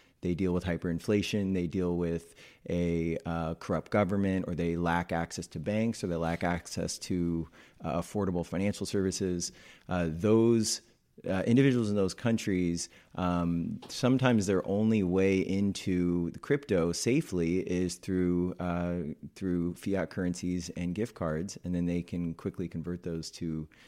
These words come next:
to gift cards. Uh, excuse me, to, um, they can convert that to Bitcoin. And so Redeem really just makes it faster, safer, and, and easier to, um, to, to trade, uh, gift cards in crypto.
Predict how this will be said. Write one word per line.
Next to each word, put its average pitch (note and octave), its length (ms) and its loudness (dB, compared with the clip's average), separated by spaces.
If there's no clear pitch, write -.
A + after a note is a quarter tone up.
to - 80 -12
gift G2+ 220 -2
cards. - 360 -4
Uh, F2+ 240 0
excuse A2 320 2
me, F2 140 0
to, F#2 280 -2
um, E2+ 460 -4
they G#2 140 0
can F#2+ 180 -4
convert G2 320 0
that F#2 200 0
to E2+ 60 -6
Bitcoin. F2+ 420 -2
And F#2+ 160 0
so G2 280 4
Redeem A#2 360 4
really A#2 240 6
just G2+ 180 -2
makes F#2+ 220 0
it F2+ 80 -6
faster, G2 640 -2
safer, F#2 480 -2
and, E2+ 220 0
and F2 180 -4
easier F2 540 -2
to, E2 520 -2
um, D#2+ 640 -8
to, F#2+ 140 -6
to F#2 100 -8
trade, F2 640 -4
uh, D#2+ 380 -10
gift G2 200 -4
cards E2+ 240 -6
in F2 80 -8
crypto. F2+ 340 -10